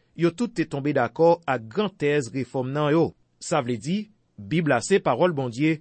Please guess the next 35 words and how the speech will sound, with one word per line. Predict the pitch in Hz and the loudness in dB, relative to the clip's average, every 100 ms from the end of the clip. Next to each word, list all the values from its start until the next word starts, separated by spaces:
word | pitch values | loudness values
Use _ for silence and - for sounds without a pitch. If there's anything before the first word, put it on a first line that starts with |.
| _ | _
soti | - 185 180 220 | -4 -2 0 0
depi | 156 151 190 | 0 0 -2
nan | 139 - | -2 2
kòmansman | 185 135 117 190 202 | 2 2 -4 -4 -2
pou | 156 143 | -2 -2
rive | 123 127 | -2 -4
nan | 113 | -4
fen, | 175 185 - _ _ _ _ | -2 -2 -2 _ _ _ _
e | 151 | 2
yo | 151 135 | 2 4
gen | 226 | 2
pou | 160 170 180 | 2 0 2
objektif | 147 135 123 170 185 180 - _ _ | 2 -2 -4 -2 -2 -4 -10 _ _
fè | - 170 | 2 4
moun | 180 247 | 4 2
konnen | 160 151 170 180 | 2 2 0 -2
ki | 160 | 0
sa | 175 151 | 2 2
Bondye | 143 135 185 185 | -2 2 2 4
apre | 143 123 135 | 0 -2 -6
tann | - 247 220 160 | 2 2 2 0
nan | 147 | 2
men | 151 - | 0 0
peche | 135 - 127 139 | -4 -2 2 4
a, | 139 - _ _ _ - | 4 2 _ _ _ -8
ki | 156 | -4
sa | - 165 | 2 2
ki | 170 170 180 | 2 -4 -4
egzijans | 127 143 135 131 139 | -4 -4 -4 -4 -4
li | 135 | 0
yo, | 156 151 _ _ _ - | 0 -2 _ _ _ -4
epi | 143 202 220 | -4 -2 -2
pou | 175 135 | 0 0
gide | 143 127 156 | -2 2 4
l | 165 | 4